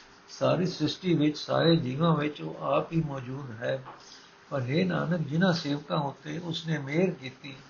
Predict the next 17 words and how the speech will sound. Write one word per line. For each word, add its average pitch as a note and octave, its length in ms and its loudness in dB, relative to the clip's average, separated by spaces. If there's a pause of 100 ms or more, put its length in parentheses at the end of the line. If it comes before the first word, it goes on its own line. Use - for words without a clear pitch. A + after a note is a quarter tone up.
(840)
ਉਹ F3 160 4
ਗੁਰੂ D3+ 280 2
ਦੇ D#3 200 4
ਬਚਨਾਂ D3+ 420 -2
ਉੱਤੇ C#3+ 380 -4
ਤੁਰ D3+ 280 -4
ਕੇ D3 260 -6 (560)
ਘੜੀ D#3 280 4
ਘੜੀ C#3+ 240 2
ਹਰ B2+ 240 0
ਵੇਲੇ D3+ 360 0
ਉਸ D#3+ 280 -8
ਦਾ D3 140 -2
ਨਾਮ C3 320 -6 (480)
ਸਿਮਰਨ D#3 540 0
ਲੱਗ B2 160 2 (160)
ਪਏ। C3 300 -2